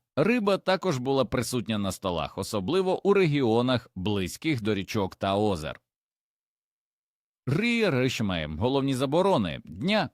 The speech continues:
чого ні в якому разі. Не можна робити третього жовтня, цей день, як ми вже з'ясували, пронизаний містичною енергією вітрів та пам'яттю про велике випробування.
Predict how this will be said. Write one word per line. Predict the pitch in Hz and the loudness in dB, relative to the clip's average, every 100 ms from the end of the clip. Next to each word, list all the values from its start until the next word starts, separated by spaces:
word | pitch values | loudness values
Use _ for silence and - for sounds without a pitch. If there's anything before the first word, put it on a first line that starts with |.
| - | -4
чого | 156 131 135 | 0 2 4
ні | 120 92 | 2 0
в | |
якому | 80 80 78 98 104 117 | -2 -2 -2 -2 -2 2
разі. | 156 117 78 - - _ _ 107 | 2 2 0 -12 -16 _ _ -2
Не | 135 180 | 0 0
можна | 185 208 147 175 156 | 0 0 0 0 0
робити | 143 147 190 165 | 2 2 0 0
третього | 131 127 135 123 | -2 -2 0 0
жовтня, | 92 151 180 - 90 | 2 2 0 0 -6
цей | - 104 92 | -4 -4 -2
день, | 82 120 160 143 | 0 0 0 0
як | 101 92 - | 0 0 -2
ми | 101 | -4
вже | 92 90 | -2 -4
з'ясували, | 85 98 107 160 190 196 180 | -4 -4 -4 -2 0 2 0
пронизаний | - 226 226 233 214 202 208 | 2 2 2 0 0 -2 -2
містичною | 196 175 - 147 135 151 151 156 - | -2 -2 -2 -4 -4 -4 -2 -2 0
енергією | 127 117 127 139 120 120 123 123 123 | 0 2 2 2 0 0 2 2 2
вітрів | 107 98 110 - 123 160 | 0 0 -2 0 0 0
та | - 113 | 2 -2
пам'яттю | - 104 113 104 90 98 | 0 -2 0 -2 -2 -6
про | 85 104 | -4 -4
велике | 92 90 85 92 | -4 -6 -6 -6
випробування. | 87 80 95 90 80 71 65 58 | -6 -6 -6 -4 -6 -6 -8 -14